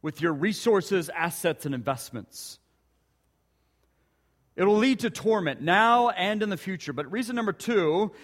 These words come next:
because all of them will, regardless of what you think, regardless of how you plan, regardless of what you do, and you can do it all right, all of them will eventually rot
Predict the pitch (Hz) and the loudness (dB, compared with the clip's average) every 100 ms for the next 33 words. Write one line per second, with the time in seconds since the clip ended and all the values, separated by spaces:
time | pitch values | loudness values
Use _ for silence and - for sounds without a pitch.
0 | - - 202 233 240 - 262 302 240 254 | -16 -2 4 4 4 8 8 8 6 4
1 | 214 233 226 196 196 180 - 240 302 294 | 6 8 8 8 4 2 6 8 8 6
2 | - 196 180 254 - 254 - 190 190 254 | 2 2 4 2 2 -2 2 0 0 -2
3 | - - _ _ _ 185 214 277 302 269 | -10 -18 _ _ _ 2 6 6 6 2
4 | 175 208 269 254 277 - - 240 165 160 | 2 4 4 4 -2 -2 2 4 4 4
5 | 226 269 - 269 185 185 233 302 - 247 | 2 0 -2 -8 -6 4 6 6 4 0
6 | 175 277 285 294 185 185 233 214 240 294 | 4 2 4 0 2 2 2 2 0 0
7 | 254 269 269 302 294 302 214 - - - | 0 4 6 6 6 4 2 -4 -14 -14
8 | _ _ _ _ _ _ _ _ 226 294 | _ _ _ _ _ _ _ _ 8 8
9 | 311 285 277 240 240 220 160 135 247 302 | 8 4 2 4 6 6 2 2 4 4
10 | 247 - 220 151 143 156 226 233 _ _ | -2 0 0 2 0 -2 -4 -8 _ _
11 | _ - 110 156 233 277 - | _ -16 2 6 8 6 -2